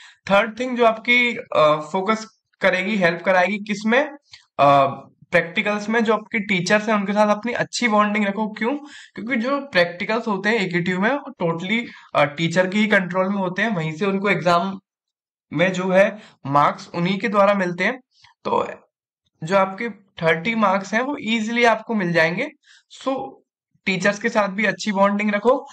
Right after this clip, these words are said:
one more thing, आपके two marks के और seven marks के question आते हैं, आपको पता है, seventy marks का total examination होता है।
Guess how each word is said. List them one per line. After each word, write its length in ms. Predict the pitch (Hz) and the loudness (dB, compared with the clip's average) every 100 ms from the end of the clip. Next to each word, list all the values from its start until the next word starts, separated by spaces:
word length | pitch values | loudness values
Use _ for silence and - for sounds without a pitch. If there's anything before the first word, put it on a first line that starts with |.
| - _ _ _ _ _ _ _ _ _ _ _ _ _ _ _ _ _ _ _ - _ 147 | -20 _ _ _ _ _ _ _ _ _ _ _ _ _ _ _ _ _ _ _ -20 _ 0
one 160 | 170 | 0
more 180 | 202 214 | 2 -2
thing, 220 | 214 240 | -2 0
आपके 260 | 202 202 233 | 0 0 -4
two 280 | 220 208 208 | -4 0 2
marks 340 | 202 208 208 | 4 2 -2
के 140 | - | -6
और 160 | 240 214 | -2 -2
seven 340 | 208 165 170 | 0 2 2
marks 260 | 196 190 190 - | 0 0 -2 -8
के 60 | |
question 320 | 190 190 196 | -6 -4 0
आते 240 | 190 175 196 | 0 2 2
हैं, 80 | 190 | 0
आपको 200 | 185 185 | 0 -2
पता 280 | 180 175 | 0 2
है, 120 | 185 247 | 0 -2
seventy 440 | - 156 165 170 | 0 0 0 -4
marks 300 | 180 170 170 | 0 0 0
का 100 | - | -4
total 360 | 185 160 151 170 | -2 0 2 4
examination 560 | 170 160 160 160 170 | 4 2 0 -2 -4
होता 220 | 170 160 | -4 0
है। 80 | 175 | -2